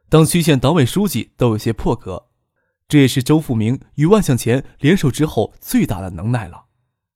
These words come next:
但是万勇对于副市长方洪清轻视的态度，说明其中的水比较深。张克更愿意相信万勇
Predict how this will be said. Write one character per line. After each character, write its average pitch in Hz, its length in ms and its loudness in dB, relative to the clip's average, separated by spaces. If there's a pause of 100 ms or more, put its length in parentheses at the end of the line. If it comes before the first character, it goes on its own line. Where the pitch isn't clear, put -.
(180)
但 127 160 0
是 127 120 0
万 127 180 4
勇 110 180 -2 (160)
对 185 140 0
于 - 20 2
副 214 220 -2
市 151 100 -4
长 113 160 0
方 151 180 2
洪 127 160 0
清 160 220 -2 (200)
轻 233 260 0
视 220 120 -2
的 135 120 -4
态 151 220 -4
度， 101 260 -10 (160)
说 131 180 0
明 123 100 2
其 127 200 -2
中 165 140 -2
的 151 80 0
水 104 320 -6 (180)
比 98 160 -6
较 98 160 -6
深。 107 260 -4 (720)
张 151 160 2
克 156 140 4
更 165 160 2
愿 139 160 4
意 - 20 4
相 143 200 2
信 127 160 -2
万 151 160 2
勇 107 180 -4